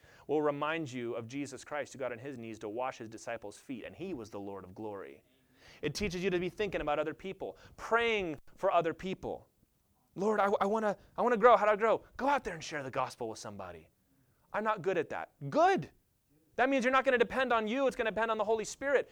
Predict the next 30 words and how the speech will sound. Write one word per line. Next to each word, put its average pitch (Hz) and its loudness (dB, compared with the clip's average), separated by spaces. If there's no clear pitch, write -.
You're 285 4
just 349 2
out 285 6
there 254 2
sowing 254 0
seeds. 269 -2
God 233 4
gives 208 0
the 170 -2
increase. 247 -6
Well, 170 2
what 220 8
if 220 -2
they 233 8
ask 220 4
me 226 0
a 208 0
question 220 0
I 202 2
don't 202 0
understand? 196 -4
Then 196 -4
say, 220 0
"I 233 4
don't 294 6
know, 302 8
but 156 -4
God 240 8
probably 180 4
does." 170 -4